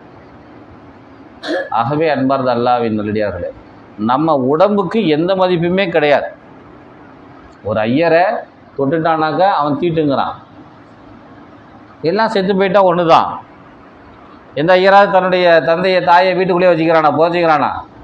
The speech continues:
கிடையாது. எல்லாம் கொண்டு போய் ஒரு மணி நேரத்தை தூக்கி வெளியே போட்டுறான்.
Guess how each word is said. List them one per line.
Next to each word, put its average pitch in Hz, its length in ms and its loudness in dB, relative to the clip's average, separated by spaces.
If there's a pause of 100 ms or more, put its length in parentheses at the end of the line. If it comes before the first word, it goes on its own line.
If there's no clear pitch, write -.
(1200)
கிடையாது. 170 440 2 (920)
எல்லாம் 185 300 0
கொண்டு 208 160 0
போய் 202 120 2
ஒரு 185 100 0
மணி 185 140 0
நேரத்தை 190 200 0
தூக்கி 175 220 0
வெளியே 175 200 0
போட்டுறான். 143 420 0